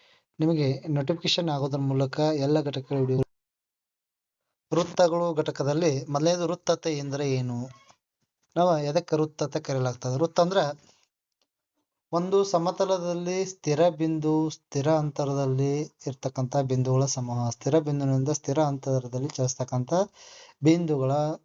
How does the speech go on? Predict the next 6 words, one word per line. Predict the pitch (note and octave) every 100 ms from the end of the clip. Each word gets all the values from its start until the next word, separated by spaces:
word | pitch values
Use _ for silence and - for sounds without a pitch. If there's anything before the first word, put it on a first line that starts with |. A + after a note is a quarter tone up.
| _ _ -
ಪಥವನ್ನ | C#3 F#3 F3 C#3+ C3+
ಅಥವಾ | C3+ C3 - C3+
ಸಮೂಹವನ್ನ | C3 C3+ D#3 D#3 C3 B2+ D3+ D#3+ _ _ _ _ -
ವೃತ್ತ | D3+ D#3 _
ಅಂತ | B2+ A#2+ -
ಕರೆಯಲಾಗ್ತದೆ. | D3+ C3+ B2 A#2 A2 A#2+ A#2